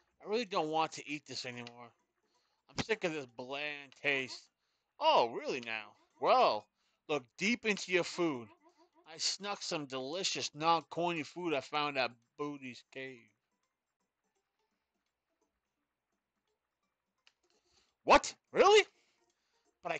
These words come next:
can't see it. Look deeper. I still can't see it.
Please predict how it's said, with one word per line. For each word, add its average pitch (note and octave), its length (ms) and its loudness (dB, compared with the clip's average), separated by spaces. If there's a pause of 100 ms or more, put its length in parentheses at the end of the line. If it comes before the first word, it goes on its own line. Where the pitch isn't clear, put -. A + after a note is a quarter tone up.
(120)
can't F#3 380 -4
see D4 300 2
it. G#2 140 0 (720)
Look D#3 400 0 (680)
deeper. B2+ 320 -20 (1900)
I D3 60 -18
still G#3+ 280 6
can't G3+ 320 0
see G#3+ 280 0
it. G#2+ 120 -2